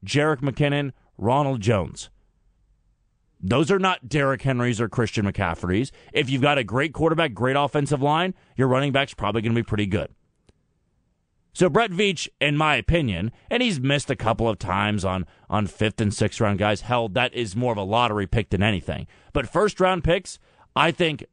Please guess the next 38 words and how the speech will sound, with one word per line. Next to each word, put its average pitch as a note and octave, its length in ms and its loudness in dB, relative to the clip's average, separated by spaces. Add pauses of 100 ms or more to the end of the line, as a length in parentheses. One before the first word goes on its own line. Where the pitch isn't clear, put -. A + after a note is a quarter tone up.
(100)
Breeland E3+ 400 2
Speaks E3+ 280 0
to D3+ 100 0
me D#3 100 2
and B2+ 100 -4
Clyde C#3 280 0
Edwards-Helaire C3+ 440 0
were G#2+ 160 -2
by G2 240 -2
far C3+ 300 0
and D3+ 100 0
away B2+ 220 0
the G#2+ 140 -4
two A#2+ 260 0
worst G#2+ 340 0
picks A2 220 -2
he G2 120 0
had. E2+ 280 -4 (720)
But D3+ 160 2
it D3 100 0
never D#3+ 460 0 (1300)
just C3 400 -2 (180)
destroyed C#3 840 0
the B2+ 60 0
future A#2+ 420 0
plans G2+ 720 -2 (320)
of C3+ 180 4
Kansas A2+ 420 0
City. C3+ 300 -2 (1000)
They B2 120 2
were C3 100 2
players D3 480 -2
that A#2 260 -4
didn't C3+ 260 0
live C#3 120 2
up C#3+ 140 0
to C3+ 80 0
expectations, D3 920 -2